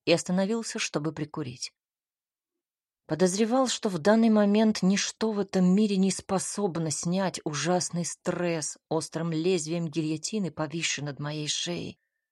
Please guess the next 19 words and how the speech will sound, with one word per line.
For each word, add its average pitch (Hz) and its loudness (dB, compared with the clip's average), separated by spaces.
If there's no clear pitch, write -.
Хотел 220 -2
заглушить 180 0
боль 185 4
никотином, 175 0
вытравить 165 0
ее 143 -4
дымом. 139 -2
Затянулся 214 4
полной 202 4
грудью, 156 2
глядя, 185 0
как 190 0
на 175 4
кончике 185 0
сигареты 185 0
заходится 160 -4
яркий 156 2
красный 160 -2
огонек — 170 -2